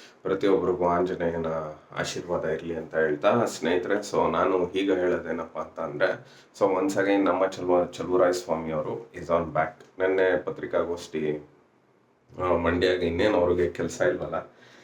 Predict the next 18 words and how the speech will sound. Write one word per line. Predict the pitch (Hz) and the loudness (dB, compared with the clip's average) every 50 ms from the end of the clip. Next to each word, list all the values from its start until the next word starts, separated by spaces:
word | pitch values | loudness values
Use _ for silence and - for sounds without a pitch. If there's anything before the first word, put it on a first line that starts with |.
| - - - - - _ _ _ _ - | -20 -20 -20 -20 -20 _ _ _ _ -10
ಆ, | - 87 | -8 -4
ಮಾಮೂಲಿ | 87 85 90 107 104 101 95 90 87 | 2 4 6 6 6 6 4 4 4
ನಂದು | 90 92 92 92 - | 4 2 2 0 -4
ಟ್ಯಾಗ್‌ಲೈನ್ | - - 90 92 92 95 92 92 90 87 | 0 2 2 4 4 2 0 -2 -2 -4
ಇದೆಯಲ್ಲ, | 85 76 - - 78 78 82 | -6 -6 -4 -4 -2 -4 -2
"ಗುಂಡಾಡಿ | 92 92 90 92 92 90 92 95 92 | 0 2 4 4 4 4 2 0 0
ಗುಂಡ | 90 92 92 90 90 95 | 0 0 0 2 2 2
ನಮ್ಮ | 101 - 90 87 87 90 92 | 2 2 2 0 0 0 -2
ಚಲುವಣ್ಣ | 90 - - 85 87 90 90 90 90 90 90 90 90 87 87 - - - - - | -4 -4 -6 -4 0 2 2 2 2 2 2 2 2 0 -2 -6 -12 -20 -18 -10
ಅಲಿಯಾಸ್ | - 87 92 92 92 90 - - | -6 -2 0 0 0 0 -4 -2
ದುರಾಂಕಾರಿ | 90 90 90 90 90 87 - 87 85 87 82 82 82 - - | 0 2 2 2 0 -2 -4 -4 -4 -4 -6 -6 -10 -12 -10
ಸ್ವಾಮಿಗಳು | - 85 85 85 82 85 80 82 82 | -8 -8 -6 -6 -4 -4 -4 -4 -4
ಬಂದ್ರು, | - 87 87 85 87 90 - - | -4 -4 -4 -2 -2 0 0 0
ಮಂಡ್ಯಗೆ | - - 82 80 82 85 92 90 87 90 85 82 82 85 | 0 0 0 -2 -2 0 0 0 2 0 0 0 0 -2
ಹೋದ್ರು, | 85 85 - - 110 131 139 123 - | -4 -6 -6 -2 0 2 2 2 0
ನಾಗಮಂಗಲಕ್ಕೆ | 82 78 82 85 90 92 92 92 90 90 - - 82 | -2 -6 -6 -6 -6 -8 -6 -6 -8 -12 -12 -10 -10
ಹೋದ್ರು, | 80 82 80 - 135 | -10 -8 -6 -6 -4
ಮತ್ತೆ | 123 90 87 - - 117 - - - | -2 -2 -4 -4 -4 -6 -6 -6 -6